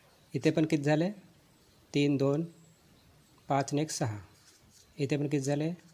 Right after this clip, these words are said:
तीन, दोन, एक प्लस सहा. सहा प्लस सहा प्लस सहा. किती झाले?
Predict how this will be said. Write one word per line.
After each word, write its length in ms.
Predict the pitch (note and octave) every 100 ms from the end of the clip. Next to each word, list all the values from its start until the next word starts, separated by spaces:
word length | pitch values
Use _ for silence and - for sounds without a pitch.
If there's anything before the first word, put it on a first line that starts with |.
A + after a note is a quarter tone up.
| _ _ _ _
तीन, 320 | C#3+ C#3+ C#3+
दोन, 260 | C3+ C3+ D3
एक 240 | D3 D3
प्लस 340 | - D3 F3 - -
सहा. 340 | - - D3 G#2+ - - - - - _ _ _ _ _ _ _ _
सहा 480 | - - C3 B2 D#3 F#3 - - - - -
प्लस 340 | C#3 C3+ B2+ -
सहा 240 | B2+ C3+ F3 - - _
प्लस 360 | C3+ C3 - -
सहा. 160 | A#2+
किती 320 | G2+ - -
झाले? 300 | A#2 C3+ D3